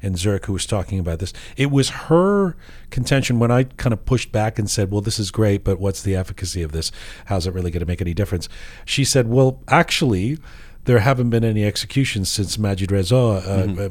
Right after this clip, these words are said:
Speaker 1: which is over a week ago now,
Speaker 2: Yeah.
Speaker 1: despite the fact that there were all these warnings, this so-and-so's
Speaker 2: Mm-hmm.
Speaker 1: gonna be executed tomorrow," et cetera, all these heartfelt and, and terrifying, um, um, announcements. Um,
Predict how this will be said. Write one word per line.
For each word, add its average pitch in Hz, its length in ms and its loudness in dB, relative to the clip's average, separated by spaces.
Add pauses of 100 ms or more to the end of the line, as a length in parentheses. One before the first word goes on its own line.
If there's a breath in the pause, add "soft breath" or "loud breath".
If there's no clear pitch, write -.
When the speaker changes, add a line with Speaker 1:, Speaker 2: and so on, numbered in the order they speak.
Speaker 1:
which 107 240 -2
is 95 200 -6
over 113 240 2
a 101 60 2
week 123 200 0
ago 95 280 0
now, 82 160 -4 (160)
Speaker 2:
Yeah. 82 40 -6 (220 loud breath)
Speaker 1:
despite 131 360 4
the 120 80 -2
fact 117 300 0
that 110 160 2 (260 loud breath)
there 113 120 4
were 110 60 6
all 117 140 6
these 107 180 2
warnings, 107 640 2
this 107 380 -4
so-and-so's 101 440 4
Speaker 2:
Mm-hmm. - 40 -8
Speaker 1:
gonna 107 100 2
be 104 200 2 (260 loud breath)
executed 113 380 2
tomorrow," 120 420 4
et 101 80 -2
cetera, 117 220 0
all 110 80 0
these 104 140 0
heartfelt 110 480 -2
and, 92 140 -4 (400 loud breath)
and 95 360 0
terrifying, 101 600 2
um, 92 440 0 (100)
um, 90 400 0 (300 loud breath)
announcements. 110 580 2 (300 loud breath)
Um, 120 460 4